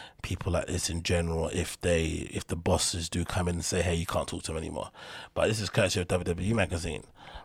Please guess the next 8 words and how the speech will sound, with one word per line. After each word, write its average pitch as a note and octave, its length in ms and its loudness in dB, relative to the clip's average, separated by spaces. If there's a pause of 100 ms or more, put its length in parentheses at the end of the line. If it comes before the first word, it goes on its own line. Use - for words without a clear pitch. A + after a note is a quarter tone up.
(160)
It F2 140 -2
says, F2+ 640 4 (340)
"Balenciaga B2 360 12
has G2+ 140 8
severed G#2 260 6
ties F#2 200 8
with F2+ 140 -2
Ye. F#2 320 8